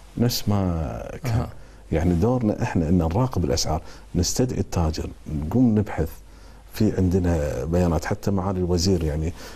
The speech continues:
Speaker 1: آه،
Speaker 2: مم.
Speaker 1: خالد الرضان هالايام
Speaker 2: مم.
Speaker 1: دعمنا دعم كامل خصوصًا
Speaker 2: مم.
Speaker 1: للقطاع في توفير، آه، آه، محللين اقتصاديين، في توفير مستشارين،
Speaker 2: مم.
Speaker 1: يعني دعم كامل لتحليل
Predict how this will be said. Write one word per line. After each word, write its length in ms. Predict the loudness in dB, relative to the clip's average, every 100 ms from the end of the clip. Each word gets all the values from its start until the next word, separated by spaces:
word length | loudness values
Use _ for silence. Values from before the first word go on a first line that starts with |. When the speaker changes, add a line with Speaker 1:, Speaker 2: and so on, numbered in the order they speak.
| -12 -4
Speaker 1:
آه، 140 | 0
Speaker 2:
مم. 120 | 2
Speaker 1:
خالد 340 | 2 0 -2 0
الرضان 460 | 0 2 2 2
هالايام 500 | 2 2 4 2 0 -4 -6 -4
Speaker 2:
مم. 140 | -2 -4 -6 -6
Speaker 1:
دعمنا 680 | -2 0 2 2 4 4 2 -2 -10 -4
دعم 320 | -2 2 0
كامل 460 | 0 0 0 0 0
خصوصًا 460 | -2 0 0 2
Speaker 2:
مم. 80 | 2
Speaker 1:
للقطاع 540 | 2 0 0 0 -2 -6 -18 -8
في 140 | -2 0
توفير، 580 | 0 -2 -2 0 2 2 4
آه، 160 | 4 2 -2 -14 -6 0
آه، 200 | 2 2
محللين 680 | 2 2 0 2 2 2
اقتصاديين، 720 | 2 0 0 0 0 2 4 2
في 160 | 0
توفير 540 | 0 -2 -2 0 0 -2 -10 -14 -4
مستشارين، 960 | -2 0 0 0 0 2 4 4 2 0
Speaker 2:
مم. 180 | -2 -2 0
Speaker 1:
يعني 220 | 2 2
دعم 320 | 4 2 0 -2
كامل 500 | 0 0 2 2 2
لتحليل 520 | 0 -4 0 2